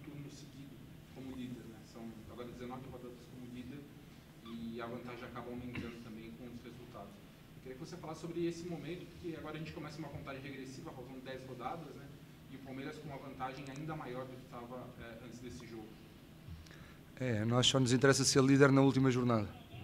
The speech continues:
Speaker 2: Ah, trabalhamos todos os dias para isso. Ah, claro que se pudermos ser líder com quinze pontos, não vamos ser com dez. Ah, ajuda, ah, mas só nos interessa na última jornada. Como nós falámos depois de sermos eliminados da Libertadores, ah, íamos,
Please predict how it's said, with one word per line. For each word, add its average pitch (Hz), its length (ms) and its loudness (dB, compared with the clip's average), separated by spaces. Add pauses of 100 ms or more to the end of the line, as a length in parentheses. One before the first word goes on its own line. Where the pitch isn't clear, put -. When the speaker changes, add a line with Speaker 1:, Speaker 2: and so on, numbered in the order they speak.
(640)
Speaker 2:
Ah, 117 640 6
trabalhamos 117 360 8
todos 120 160 8
os 113 60 4
dias 117 140 8
para 123 160 4
isso. 139 380 8 (100)
Ah, 117 540 8 (380)
claro 120 200 8
que - 80 6
se - 80 10
pudermos 120 320 10
ser 131 140 10
líder 123 240 10
com 123 160 8
quinze 131 240 10
pontos, 139 280 8
não 143 120 8
vamos 131 180 8
ser 135 120 8
com 143 120 6
dez. 117 240 8 (720)
Ah, 113 300 6
ajuda, 127 500 10 (460)
ah, 120 640 8
mas 120 160 8
só 156 100 10
nos 127 140 10
interessa 120 380 10
na 117 40 8
última 113 240 6
jornada. 110 380 6
Como 120 180 4
nós 120 160 8
falámos 123 440 10
depois 120 180 6
de 123 60 2
sermos 120 200 8
eliminados 120 400 8
da 120 80 6
Libertadores, 123 680 8 (580)
ah, 123 340 8
íamos, 120 480 6